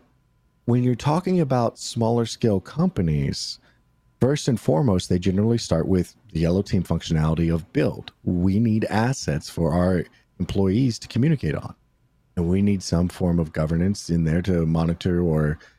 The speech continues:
um, you know, control the assets in a reasonable way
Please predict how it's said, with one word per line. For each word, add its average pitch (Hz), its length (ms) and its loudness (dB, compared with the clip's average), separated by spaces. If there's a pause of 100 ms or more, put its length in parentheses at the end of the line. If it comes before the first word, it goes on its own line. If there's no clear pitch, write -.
(380)
um, 76 580 0
you 101 140 0
know, 78 240 2
control 85 480 -2
the 87 160 2
assets 78 420 -2
in 87 80 2
a 80 60 0
reasonable 85 540 0
way 73 380 0